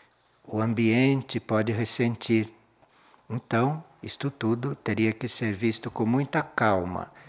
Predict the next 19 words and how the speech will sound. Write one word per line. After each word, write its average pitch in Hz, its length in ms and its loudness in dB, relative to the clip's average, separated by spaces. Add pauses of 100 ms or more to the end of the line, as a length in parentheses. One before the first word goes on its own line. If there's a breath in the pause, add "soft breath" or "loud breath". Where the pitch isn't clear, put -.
(160 loud breath)
muita 120 440 -2
tranquilidade 113 1120 0
e 120 80 0
muito 139 500 0 (200)
amor. 95 480 -2 (600 soft breath)
Agora, 113 360 6
quem 202 240 4
está - 180 0
fazendo 101 560 0
esta 110 260 -2
transição 127 840 2 (340 loud breath)
não 202 160 4
pode 123 300 6
pretender 139 680 4
nem 139 240 4
exigir 117 440 2
que 143 140 -2
todos 151 460 2
façam, - 540 -4